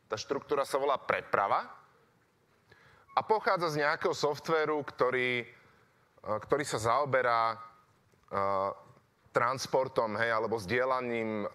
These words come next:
aut, to je jedno, vyberte si. A táto štruktúra má za úlohu uchovávať, že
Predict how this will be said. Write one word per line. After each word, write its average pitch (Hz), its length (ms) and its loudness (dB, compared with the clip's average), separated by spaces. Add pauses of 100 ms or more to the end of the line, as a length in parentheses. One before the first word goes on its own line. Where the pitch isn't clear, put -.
(220)
aut, 120 480 -2
to 107 120 0
je 101 120 0
jedno, 117 280 -2
vyberte 117 440 -2
si. 131 160 -4 (680)
A - 100 4
táto 156 320 2
štruktúra 165 800 -2
má 123 240 2
za 147 160 2
úlohu 170 480 -2
uchovávať, 151 960 0 (720)
že 98 160 0